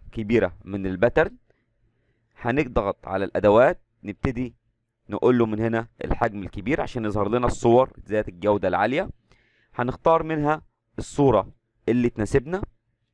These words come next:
أيًا كانت أبيض، أسود، ألوان، مش هتفرق. أنا حملت الصورة دي، حضرتك تقدر تحمل الصورة اللي تعجبك.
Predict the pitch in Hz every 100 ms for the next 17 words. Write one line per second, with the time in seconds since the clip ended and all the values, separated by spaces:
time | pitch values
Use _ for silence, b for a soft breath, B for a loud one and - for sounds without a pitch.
0 | _ _ _ _ _ _ _ _ _ _
1 | _ _ - 185 165 139 151 117 - 135
2 | 113 117 - 95 - 117 92 95 101 110
3 | 120 - 85 - _ _ _ _ _ _
4 | _ 135 147 120 - _ - 110 117 113
5 | - - 110 101 120 170 _ _ - -
6 | 107 123 - - 127 - - 117 113 104
7 | - 104 104 - _ - 110 120 107 76
8 | 67 - -